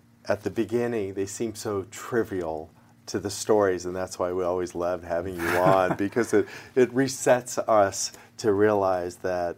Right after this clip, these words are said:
Speaker 1: the hurt and suffering that's going on around the world, that there's people like you and the Eubanks that are making it, uh, happen and make a difference. Um,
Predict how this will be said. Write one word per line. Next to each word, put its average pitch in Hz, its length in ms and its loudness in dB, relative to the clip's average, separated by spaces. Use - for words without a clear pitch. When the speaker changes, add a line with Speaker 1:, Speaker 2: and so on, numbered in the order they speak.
Speaker 1:
the 92 180 -2
hurt 104 300 0
and 87 100 -20
suffering 87 560 -6
that's 78 220 -12
going 87 300 -6
on 85 200 -6
around 82 280 -6
the 82 80 -8
world, 85 360 -2
that 80 120 -14
there's 82 180 -8
people - 320 -10
like 82 280 -6
you 87 240 -4
and 80 100 -10
the 80 140 -16
Eubanks 82 460 -10
that 80 100 -10
are 80 180 -10
making 82 340 -14
it, 82 180 -16
uh, 92 240 -2
happen 92 440 4
and 82 80 -10
make 85 180 -6
a 82 80 -6
difference. 87 580 -8
Um, 95 460 2